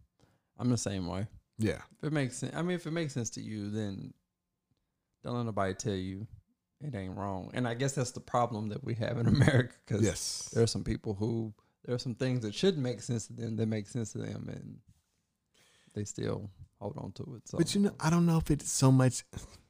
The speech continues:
Speaker 2: I can't speak for them. So this is completely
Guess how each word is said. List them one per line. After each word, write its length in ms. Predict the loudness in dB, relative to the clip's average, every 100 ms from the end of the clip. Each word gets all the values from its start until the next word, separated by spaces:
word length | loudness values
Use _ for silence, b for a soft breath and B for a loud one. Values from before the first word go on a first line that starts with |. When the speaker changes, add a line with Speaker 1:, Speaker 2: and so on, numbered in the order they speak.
| _ _ _ -2
Speaker 2:
I 80 |
can't 340 | 2 8 8 6
speak 300 | 4 4 4
for 340 | 2 4 4
them. 300 | 4 2 0 -2 _ _ _ _ _ _
So 220 | 2 4 6
this 300 | 6 4 4
is 560 | 6 6 4 2 -4 -10 _ _ _
completely 1600 | 0 2 2 -4 _ _ -2 2 10 12 12 12 6 4 4 0